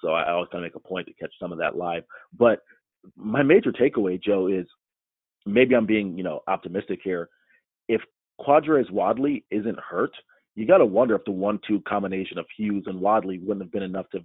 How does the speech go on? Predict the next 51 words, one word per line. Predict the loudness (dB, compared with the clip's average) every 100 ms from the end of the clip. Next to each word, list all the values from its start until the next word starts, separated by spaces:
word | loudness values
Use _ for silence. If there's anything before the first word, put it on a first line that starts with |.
| -8
get | -8
this | _ -14
team, | -10 -10 -14 _ -20 -20 -8
uh, | -6 -6 -6
a | -4
victory | -4 -2 -2
by | -2 -4 -4
this | -8
point, | -8 -10 -10 -12
you | -10
know, | -8 -8 -8 -8
or, | -6
or, | 0 2 2 -2 -6
or |
maybe, | 0 4 4 2 -4 -8 -18 -20 -12
you | -10
know, | -2
maybe | 0 0
not | -2 -2
a |
victory, | -4 -6 -4 -4
uh, | -4 -4
uh, | -4 -6
another | -2 0 2 0
victory | -4 -8
at | -10
this | -10
point | -8 -8
'cause | -8
they've | -10
already | -8
got | -6 -6 0
one, | 2 2 -4 -14 _ _ 0
but, | 2 2 -2 _ _
you | -8
know, | -8
maybe | -4 -4 -4
kind | -4 -4
of | -4 -4
their | -4 -4
season | -6 -6 -4
outlook | -2 -2 -6 -8
be | -6
a | -4
little | -2 -2
more, | -2 -4 -4 -6 -10 _ _
uh, | -8 -4
optimistic | -2 -2 -4 -6 -6 -8 -8
on | -4
offense | 0 0 -2 -6 -2
because | 0